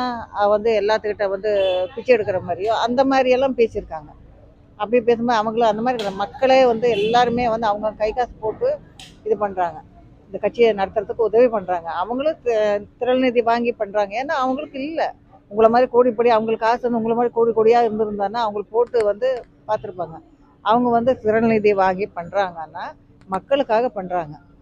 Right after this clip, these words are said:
அதனால மக்களுக்காக பண்ணும்போது நம்மளும் கூட இருக்கணும். இப்போ இருக்கிற ஜெனரேஷன் வந்து நம்ம ரொம்ப கஷ்டப்பட்டுக்கிட்டு இருக்கோம், அவங்களுக்கு தெரியாதது இல்ல. இப்ப எல்லா விஷயத்துல விலைவாசியில இருந்து எல்லாமே ரொம்ப ஓவரா தான் போயிட்டு இருக்கு.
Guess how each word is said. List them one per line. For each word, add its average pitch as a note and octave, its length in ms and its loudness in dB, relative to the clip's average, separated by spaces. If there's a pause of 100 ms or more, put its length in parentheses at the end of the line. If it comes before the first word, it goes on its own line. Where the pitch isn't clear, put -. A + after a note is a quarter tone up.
(220)
அதனால A3+ 220 -2
மக்களுக்காக B3+ 500 2
பண்ணும்போது A#3+ 420 -2
நம்மளும் C4+ 380 4
கூட A#3 180 0
இருக்கணும். G#3 480 -2 (400)
இப்போ A3 360 6
இருக்கிற B3 360 4
ஜெனரேஷன் A#3 460 -2
வந்து A3 260 -2
நம்ம G3+ 200 -6
ரொம்ப G3+ 200 -6
கஷ்டப்பட்டுக்கிட்டு G#3+ 560 -6
இருக்கோம், A3 180 -4
அவங்களுக்கு G3+ 300 -8
தெரியாதது G#3 460 2
இல்ல. F#3+ 320 -4 (360)
இப்ப G3 140 -4
எல்லா A3+ 500 6
விஷயத்துல A#3 420 -2 (180)
விலைவாசியில G#3 540 0
இருந்து G#3 180 -4
எல்லாமே A#3 640 0
ரொம்ப G#3 260 -6 (380)
ஓவரா G3+ 400 0
தான் G#3+ 200 -6
போயிட்டு G#3+ 280 -2
இருக்கு. D#3 220 -12